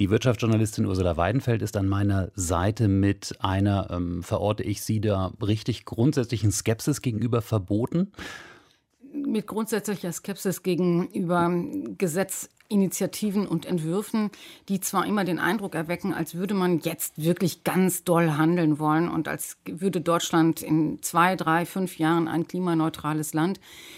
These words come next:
Speaker 2: die aber diese Ideen und Initiativen aber tatsächlich davon ablenken, dass die wirklich wichtigen Punkte und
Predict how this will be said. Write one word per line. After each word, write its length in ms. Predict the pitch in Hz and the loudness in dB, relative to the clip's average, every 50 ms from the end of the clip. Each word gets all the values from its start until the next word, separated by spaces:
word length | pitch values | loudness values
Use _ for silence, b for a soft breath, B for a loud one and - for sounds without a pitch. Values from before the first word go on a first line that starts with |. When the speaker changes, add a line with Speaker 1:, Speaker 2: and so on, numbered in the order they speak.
| B B B - | B B B -2
Speaker 2:
die 240 | 214 214 196 - - | 0 0 0 0 0
aber 400 | 151 185 185 202 196 196 - - - - - - - - | 2 2 4 2 2 2 0 -4 -8 -14 -18 -18 -16 -14
diese 300 | - 165 202 208 196 220 | -10 -8 -6 -6 -6 -6
Ideen 520 | - - 190 170 151 180 175 202 233 208 | -6 -6 -8 -6 -6 -6 -6 -6 -6 -6
und 160 | 185 151 151 | -4 -6 -6
Initiativen 720 | - - 190 190 160 - 190 165 - - 196 196 196 202 156 | -4 -4 -4 -4 -4 -4 -6 -8 -8 -10 -10 -6 -4 -2 0
aber 160 | 151 156 170 | 0 0 -2
tatsächlich 400 | - 175 165 - 180 175 190 165 | -4 -6 -6 -6 -6 -6 -6 -4
davon 320 | - 170 160 - 160 151 | -4 -4 -2 -2 -2 -2
ablenken, 540 | - - - - - 165 156 156 143 165 165 | -2 -2 -2 -2 0 0 2 2 2 0 0
dass 160 | 151 151 - | 0 -2 -4
die 160 | - 180 165 151 | -6 -8 -8 -8
wirklich 360 | 160 160 - 175 147 - - | -10 -8 -8 -8 -8 -8 -10
wichtigen 520 | 156 170 175 - - 226 202 214 208 202 | -10 -10 -10 -10 -10 -8 -4 -2 -2 -4
Punkte 320 | - - 196 196 196 - 190 | -4 -4 -4 -4 -4 -4 -4
und 240 | 170 180 165 - | -4 -4 -6 -8